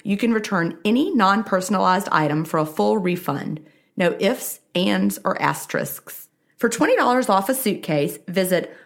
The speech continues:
awaytravel dot com slash I F podcast and use promo code I F podcast during checkout.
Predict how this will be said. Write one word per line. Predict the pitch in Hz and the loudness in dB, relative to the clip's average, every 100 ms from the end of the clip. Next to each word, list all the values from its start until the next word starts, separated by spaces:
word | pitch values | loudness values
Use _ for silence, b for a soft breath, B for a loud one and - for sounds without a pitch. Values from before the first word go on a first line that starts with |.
| B | B
awaytravel | - 170 190 226 302 302 233 208 220 | -2 2 2 2 2 2 2 2 2
dot | 202 190 - | 2 2 2
com | - 185 156 156 | -2 2 2 2
slash | - 165 156 156 | 2 2 0 0
I | 170 160 | 2 2
F | 208 - | 2 0
podcast | 185 160 - 151 151 - - | 0 0 0 -2 -2 -4 -4
and | 175 | -2
use | 175 160 | 0 -2
promo | 156 233 226 190 | -2 0 2 0
code | 185 170 156 151 | 0 0 0 0
I | 175 180 | 2 2
F | 247 254 | 2 -2
podcast | - 170 - 160 151 160 | 0 0 0 -2 -2 -2
during | - 151 151 | -4 -2 -2
checkout. | - 220 135 113 | -2 -2 -4 -6